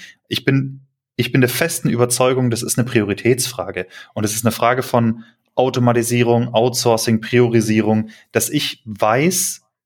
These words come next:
was sind die wichtigen, die High-Impact-Dinge, die, die achtzig Prozent, ja, die ich machen muss, sorry, die zwanzig Prozent, die achtzig Prozent, ähm, äh, vom Return liefern. Was sind diese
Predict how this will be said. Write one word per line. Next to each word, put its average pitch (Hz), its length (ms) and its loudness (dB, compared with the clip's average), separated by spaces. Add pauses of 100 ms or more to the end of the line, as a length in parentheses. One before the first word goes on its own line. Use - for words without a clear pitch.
(140)
was 120 280 -2
sind 143 200 0
die 113 140 -2
wichtigen, 139 440 -2
die 104 120 -2
High-Impact-Dinge, 131 1400 -2
die, - 360 -8 (120)
die - 200 -14
achtzig - 380 -6
Prozent, 123 540 -2
ja, 107 300 2 (380)
die 123 100 2
ich - 140 -2
machen 131 260 0
muss, 113 420 0 (260)
sorry, 113 260 0
die 190 120 -2
zwanzig 135 360 0
Prozent, 117 300 0
die 127 80 2
achtzig - 320 0
Prozent, 117 500 0
ähm, 104 500 0
äh, 101 160 2
vom 107 200 -2
Return 113 360 2
liefern. 110 360 0 (260)
Was 113 300 -4
sind 139 200 0
diese 127 220 0